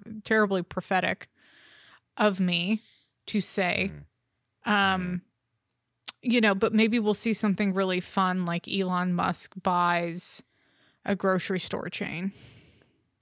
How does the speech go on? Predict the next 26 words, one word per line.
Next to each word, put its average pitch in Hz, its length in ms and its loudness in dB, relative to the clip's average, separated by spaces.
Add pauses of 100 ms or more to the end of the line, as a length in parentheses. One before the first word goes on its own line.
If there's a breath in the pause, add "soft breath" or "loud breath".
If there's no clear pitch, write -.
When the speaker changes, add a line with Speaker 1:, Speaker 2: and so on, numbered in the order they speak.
(140)
Speaker 2:
Ooh. 110 1600 -4
Speaker 1:
You 233 80 2
know, 226 120 4
something 214 340 0
kinda 190 200 -2
wacky 175 440 -2
like - 240 -8
that. - 240 -6
I 220 80 0
mean, 233 300 4
os-, 208 240 0
Speaker 2:
I 240 40 2
Speaker 1:
ostensibly, 208 540 0
that's 175 240 -4
what - 160 -6
Jeff - 260 -8
Bezos - 440 -10
did, - 180 -14
right? - 260 -10
Amazon 202 440 -8
bought - 240 -8
Whole 208 220 -10
Foods - 640 -14
a - 80 -20
couple - 240 -14
years - 100 -10